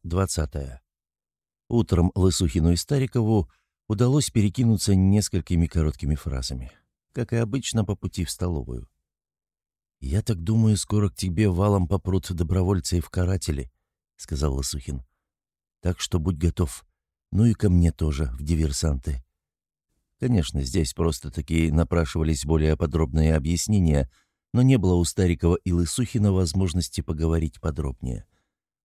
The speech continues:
А потому приходилось обходиться полуфразами, полусловами и полунамёками. И даже угадывать то, что и вовсе не было сказано. "Понятно", —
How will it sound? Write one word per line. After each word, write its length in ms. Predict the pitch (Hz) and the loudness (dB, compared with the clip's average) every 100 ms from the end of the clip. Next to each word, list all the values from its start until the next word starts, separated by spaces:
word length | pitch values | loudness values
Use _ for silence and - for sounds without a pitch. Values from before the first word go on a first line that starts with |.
| - | -8
А 100 | 107 | -4
потому 360 | 127 127 139 | -2 0 0
приходилось 640 | 139 113 - 101 117 101 95 | 0 -2 0 2 2 2 0
обходиться 560 | 82 95 104 - 98 | -2 0 0 0 0
полуфразами, 880 | 90 98 98 - 113 104 98 92 92 | 0 0 0 0 -2 0 0 2 2
полусловами 800 | 82 87 80 - 82 82 92 85 | 2 0 0 0 0 2 4 2
и 200 | - 87 | 2 -2
полунамёками. 960 | - 80 71 73 80 67 - 62 60 - _ _ _ _ _ _ | -2 -2 0 2 2 0 -4 -8 -10 -14 _ _ _ _ _ _
И 80 | - | -6
даже 280 | 117 139 139 | -2 0 0
угадывать 600 | 135 120 107 98 92 - | 0 0 0 2 0 0
то, 200 | 101 90 | 2 2
что 180 | - 92 | 2 0
и 160 | 87 | 2
вовсе 380 | 87 87 80 87 | 2 2 0 0
не 120 | 80 | 0
было 220 | 80 78 90 | 0 0 -2
сказано. 560 | - 73 60 57 58 - _ _ _ _ _ _ _ | -4 -6 -4 -6 -8 -12 _ _ _ _ _ _ _
"Понятно", — 600 | 73 76 67 - 73 | -2 0 0 0 -2